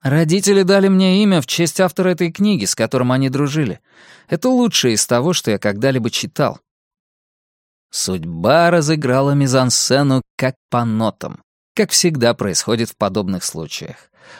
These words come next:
Молния посеребрила фасады домов вдоль бульвара Грасия,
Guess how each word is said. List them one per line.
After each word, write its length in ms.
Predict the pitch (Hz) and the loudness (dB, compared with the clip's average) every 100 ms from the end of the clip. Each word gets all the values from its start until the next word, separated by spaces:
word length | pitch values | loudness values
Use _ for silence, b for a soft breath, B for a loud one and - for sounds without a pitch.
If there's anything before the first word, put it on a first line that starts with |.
| B | B
Молния 600 | 127 151 170 190 185 185 | 0 4 4 4 2 2
посеребрила 760 | 175 - 165 160 160 160 160 | 2 2 2 2 2 2 2
фасады 480 | - 135 - 147 143 | 2 0 2 0 2
домов 400 | 131 127 120 123 | 2 2 0 0
вдоль 280 | 135 131 127 | -2 -2 0
бульвара 460 | 123 120 120 113 | 0 2 2 0
Грасия, 680 | 107 110 117 113 - 110 98 | -2 -2 0 0 -2 -2 -4